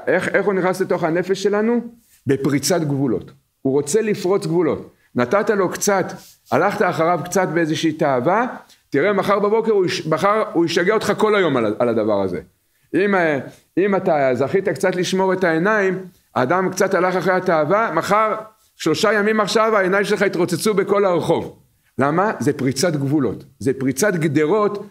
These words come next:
בתוך הנפש שלנו, הוא פורץ לנו את הגדרות. אבל, אה, אבל ברגע שאנחנו, ה-, ה-, העבודה של הצדיקים הייתה תמיד, זה לשלוט על כוחות הנפש שלהם.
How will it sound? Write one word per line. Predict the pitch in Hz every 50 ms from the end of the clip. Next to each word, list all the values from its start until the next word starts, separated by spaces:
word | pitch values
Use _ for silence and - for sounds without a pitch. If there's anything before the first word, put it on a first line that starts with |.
| _ _
בתוך | - - 208 208 208 220 - 220
הנפש | 214 214 226 220 226 233 - -
שלנו, | 214 214 226 226 208
הוא | 175 151 165
פורץ | 170 160 196 190 190
לנו | 190 180 180
את | 170 180
הגדרות. | 160 147 151 156 147 127 120 92 - - _ _ _ _ _ _ _ _ - - _ -
אבל, | 95 85 - 180 208 196 165 170 180 175 175 - - _ _ _ _ _ _ _ _ _ _ _ - -
אה, | 110 101 95 - - - - _ - - -
אבל | 107 107 110
ברגע | 101 110 117 165 214 202
שאנחנו, | - 160 123 113 101 117 120 110 107 98 - - - - _ _ _ _ _ -
ה-, | 98 101
ה-, | 101 - - 107 104 - - - 110
העבודה | 101 95 85 95 110 185 202
של | 190 196
הצדיקים | 190 190 175 156 131 143 196 202 190
הייתה | 160 - 180 190 190
תמיד, | 196 170 151 160 185 202 220 208 202 220 - - - _ _ _ _ _ _ -
זה | 104 95 151 185 202 220 - -
לשלוט | 151 147 151 143 - - - 143 147 160 190 220 247 240 247 - - - -
על | 143 143 131
כוחות | 127 - - 175 175 -
הנפש | 170 156 147 139 - 135 - -
שלהם. | 123 101 92 82 78